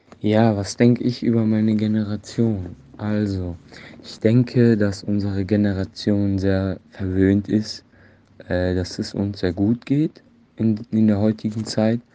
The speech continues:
ähm, dass wir aber auch dennoch, äh, wichtig sind für, für die nächsten, für die nächsten Jahrzehnte, ähm, dass wir, dass wir, ähm, weil wir haben ja zum Beispiel jetzt auch,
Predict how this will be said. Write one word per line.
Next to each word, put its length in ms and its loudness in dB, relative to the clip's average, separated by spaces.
ähm, 540 -2
dass 240 -6
wir 80 4
aber 120 2
auch 40 -4
dennoch, 460 0
äh, 460 -4
wichtig 600 -6
sind 480 0
für, 680 -2
für 140 -4
die 200 -4
nächsten, 720 -4
für 140 -10
die 140 -4
nächsten 680 -8
Jahrzehnte, 760 -4
ähm, 480 -4
dass 300 -6
wir, 340 -6
dass 280 -16
wir, 340 -4
ähm, 480 -10
weil 280 -4
wir 100 -2
haben 160 -2
ja 100 -4
zum 180 -10
Beispiel 300 -8
jetzt 120 -12
auch, 160 -8